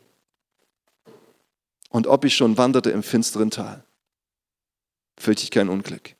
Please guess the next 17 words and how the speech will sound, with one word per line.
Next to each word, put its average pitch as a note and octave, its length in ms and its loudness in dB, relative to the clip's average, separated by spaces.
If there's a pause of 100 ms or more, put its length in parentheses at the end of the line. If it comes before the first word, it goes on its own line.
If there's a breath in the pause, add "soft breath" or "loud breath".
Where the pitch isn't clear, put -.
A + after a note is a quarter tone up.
(800)
Du A2 140 0
bist C#3 140 2
bei F3 160 0
mir.“ G#2 260 -8 (1300 soft breath)
Versteht C4+ 300 6
ihr, C#4 80 10
wir G#3+ 60 10
haben F#3+ 180 6
wirklich D4+ 400 10
eine F#3 140 8
gute E3+ 240 6
Nachricht. C#3+ 180 8
Wir A3 80 12
haben G#4+ 80 8
die G#4 80 10
beste E4 340 8
Nachricht. B2+ 560 0